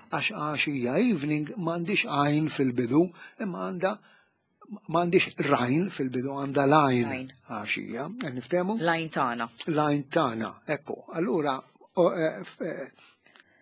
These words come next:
Speaker 1: fl-etimoloġija tagħhom huma differenti.
Speaker 2: Sewa.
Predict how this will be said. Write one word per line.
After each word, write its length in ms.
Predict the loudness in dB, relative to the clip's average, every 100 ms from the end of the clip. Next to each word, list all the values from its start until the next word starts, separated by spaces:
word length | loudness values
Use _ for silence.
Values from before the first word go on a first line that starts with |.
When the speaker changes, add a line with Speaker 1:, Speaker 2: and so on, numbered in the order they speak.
| _ _ _
Speaker 1:
fl-etimoloġija 1040 | -20 -4 -2 -2 -2 -2 -2 -4 -4 -4
tagħhom 420 | -2 -4 -4 -10 -10
huma 220 | -10 -8
differenti. 720 | -8 -10 -8 -6 -6 -6 -10
Speaker 2:
Sewa. 300 | -8 -10 -10